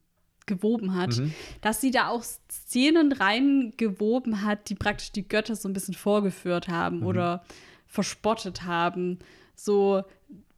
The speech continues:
Speaker 1: d-, dass ja so ein bisschen die, die, äh, die Fehler der Götter aufgezeigt haben, dass Zeus sich immer so an die menschlichen Frauen ranmacht, wenn er halt Bock auf die hat und dass Hera dann ständig eifersüchtig ist und dass aber dann die Frauen bestraft werden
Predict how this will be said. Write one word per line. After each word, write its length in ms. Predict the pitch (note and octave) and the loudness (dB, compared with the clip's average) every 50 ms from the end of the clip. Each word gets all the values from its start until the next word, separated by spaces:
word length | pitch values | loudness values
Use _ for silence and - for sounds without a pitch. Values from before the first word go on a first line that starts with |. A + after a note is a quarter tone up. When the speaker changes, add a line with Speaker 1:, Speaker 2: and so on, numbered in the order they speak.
| _ _ _ _ - | _ _ _ _ -4
Speaker 1:
d-, 120 | - - | -4 -2
dass 340 | - A3+ A3+ A3+ - - - _ _ _ _ _ _ | 0 -2 -2 -2 -4 -10 -18 _ _ _ _ _ _
ja 180 | - G3+ G#3+ | -2 -2 0
so 120 | G3+ A3 G#3+ | 2 0 0
ein 80 | G3+ | 0
bisschen 240 | G#3 G#3+ - A#3 G#3+ | 0 -2 0 -2 -2
die, 180 | G3 G#3 G#3 F#3+ - - - | 0 -2 -4 -4 -6 -14 -18
die, 320 | G3+ B3 A3 A3 G#3+ G3+ G3+ - _ _ - B3+ B3+ A#3 | -14 -8 -6 -4 -4 -4 -6 -10 _ _ -20 -20 -16 -8
äh, 260 | G3 E3 D#3 D#3 F#3 G#3+ | -6 -4 -2 -2 -2 -2
die 120 | - G#3 | -4 -6
Fehler 460 | - - - A#3+ B3 C#4 C#4+ B3 G#3+ | -6 0 2 4 4 4 4 4 2
der 140 | F#3 F#3+ F#3 | 0 -2 -4
Götter 320 | - F#3+ F#3 - - - - | -2 -4 -4 -4 -6 -8 -8
aufgezeigt 560 | E3+ F3+ - - - - - F3+ F3+ F3+ - | -8 -10 -10 -14 -14 -8 -6 -6 -6 -4 -2
haben, 140 | F#3+ F3+ F#3 | -2 -2 0
dass 200 | F#3 F#3 - - | -2 -4 -4 -6
Zeus 360 | - A3+ A3 A3 A3+ A3+ - | -2 0 2 2 2 0 -2
sich 180 | - G3+ - G3 | -6 -8 -8 -6
immer 160 | G3+ G#3 G3+ | -4 -4 -2
so 160 | F#3 G3 G3 | 0 2 2
an 220 | F#3+ D#3 F3+ F#3+ F#3+ | 2 2 2 2 0
die 80 | F#3 | 0
menschlichen 420 | G3 G#3 G3+ G3+ - G#3 G3 E3 - | 2 0 0 0 0 0 -2 -2 -2
Frauen 340 | - - - G#3+ A3 A3 G#3 | -6 0 2 2 2 2 0
ranmacht, 480 | - F#3+ G3+ G#3 G#3 G3+ G3 G3 - - | 0 0 0 2 2 2 0 0 0 -2
wenn 100 | G#3 G3 | 0 0
er 100 | F#3+ F#3+ | 2 2
halt 180 | G3 G3 F#3+ F#3+ | 2 2 2 2
Bock 180 | G#3+ G#3 G#3 A3 | 0 0 0 -2
auf 160 | G3+ - - | -6 -4 -4
die 140 | G#3 F#3 F#3+ | -4 0 2
hat 220 | G3 F#3+ F#3+ - | 2 2 2 0
und 120 | F3 G3 | -6 -8
dass 200 | - - - - - | -8 -8 -8 -4 0
Hera 300 | G3 G#3 A#3 A#3+ A#3+ G#3+ | 2 2 2 2 2 2
dann 160 | F#3+ F#3 F3+ | 0 0 -2
ständig 340 | - - G3 F#3 F#3 - - | 0 -2 -2 -2 -2 -2 0
eifersüchtig 600 | G#3 A#3 B3 A#3+ A3 A3 - A3 G3 G3+ - G#3 | 0 0 0 0 -4 -4 -4 -6 -6 -4 -2 0
ist 180 | G3+ G#3 G3+ - | 0 0 -2 -4
und 100 | F#3 F3+ | -4 -2
dass 180 | F#3 F#3 F3+ F#3 | -2 -2 0 2
aber 120 | F3+ F#3 F#3 | 2 2 2
dann 140 | F#3 F3+ F3+ | 2 0 -2
die 60 | F3+ | -4
Frauen 320 | - - G#3 A3 A#3 A3+ G#3+ | -4 0 0 2 2 0 -4
bestraft 500 | G3+ - - - G3+ G#3 A#3+ A#3+ - - | -6 -10 -2 2 2 2 2 0 -2 -4
werden 320 | G#3 G3+ G3 G3+ G3+ G#3 | -4 -2 -2 -4 -6 -10